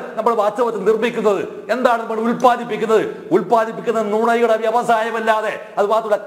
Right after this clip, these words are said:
കളവിൻ്റെയും വ്യവസായമല്ലാതെ നമ്മൾ ഒന്നും തന്നെ ഉൽപ്പാദിപ്പിച്ചിട്ടില്ല. അതുകൊണ്ട് പിന്നെ മിസ്റ്റർ നമ്പ്യാറെ ഇപ്പൊ വെച്ചിരിക്കുന്ന കണക്കുകളുണ്ടല്ലോ, ഈ കണക്കുകൾ എല്ലാം നിർത്തി കഴിഞ്ഞാൽ കേരളം വാസ്തവത്തിൽ എന്താ പറയുക, ഒരു പ്രളയമൊന്നും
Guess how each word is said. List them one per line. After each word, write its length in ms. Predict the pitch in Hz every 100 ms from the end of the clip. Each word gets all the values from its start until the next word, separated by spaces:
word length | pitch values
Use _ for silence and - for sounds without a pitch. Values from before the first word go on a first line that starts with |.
| 190
കളവിൻ്റെയും 580 | 226 254 220 214 180 113 - -
വ്യവസായമല്ലാതെ 760 | 190 233 220 226 220 220 214 202 - - 196
നമ്മൾ 180 | 202 214
ഒന്നും 180 | 240 233
തന്നെ 140 | 214 214
ഉൽപ്പാദിപ്പിച്ചിട്ടില്ല. 760 | 214 214 208 196 196 196 196 196 - - - -
അതുകൊണ്ട് 340 | 170 214 208 240 233 240 233 -
പിന്നെ 180 | 185 190 175
മിസ്റ്റർ 200 | 180 190 180
നമ്പ്യാറെ 400 | 202 247 233 233 226 - - 214 208
ഇപ്പൊ 160 | 208 220 196
വെച്ചിരിക്കുന്ന 460 | 220 226 233 214 214
കണക്കുകളുണ്ടല്ലോ, 600 | 208 233 226 240 226 202 123 - - -
ഈ 40 | 202 208
കണക്കുകൾ 440 | 208 220 208 226 190 -
എല്ലാം 340 | 190 220 214 233
നിർത്തി 260 | 220 247 190
കഴിഞ്ഞാൽ 320 | 220 214 214 - - -
കേരളം 340 | 208 226 220 196 - -
വാസ്തവത്തിൽ 500 | 180 196 233 214 214 202
എന്താ 100 | 214
പറയുക, 220 | 202 214
ഒരു 80 | 208 208
പ്രളയമൊന്നും 600 | 196 220 226 220 214